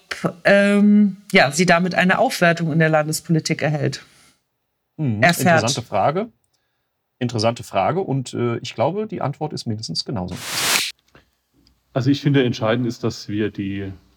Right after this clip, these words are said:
Speaker 3: ganzen gesellschaftlichen Transformationsprozesse bündeln, und zwar in einem Ressort. Bei der Regierungsbildung haben wir uns als Ampelkoalition überlegt, dass das neue Ministerium mit einem Auftrag versehen wird, der sich aus den Gestaltungsaufgaben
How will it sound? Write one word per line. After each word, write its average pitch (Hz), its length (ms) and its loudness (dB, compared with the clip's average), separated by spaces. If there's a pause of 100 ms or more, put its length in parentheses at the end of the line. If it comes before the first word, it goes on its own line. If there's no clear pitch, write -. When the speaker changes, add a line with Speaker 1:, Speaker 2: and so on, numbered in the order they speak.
(260)
Speaker 3:
ganzen 113 320 -4
gesellschaftlichen 110 580 -2
Transformationsprozesse 113 1120 -2
bündeln, 117 520 0
und 92 100 -10
zwar 95 240 -10
in 95 80 -10
einem 95 280 -8
Ressort. 92 500 -8 (840)
Bei 107 100 -6
der 101 120 -2
Regierungsbildung 123 720 2
haben 110 160 0
wir 110 140 0
uns 110 180 -4
als 95 280 -10
Ampelkoalition 123 1000 0 (420)
überlegt, 110 400 0
dass 123 140 -2
das 110 120 -8
neue 107 180 0
Ministerium 117 1040 0
mit - 380 -8
einem 104 160 -2
Auftrag 131 440 0
versehen 123 380 0
wird, 117 180 -2
der 113 100 -2
sich - 380 -6 (320)
aus 104 280 -6
den 101 520 -4
Gestaltungsaufgaben 113 1040 -2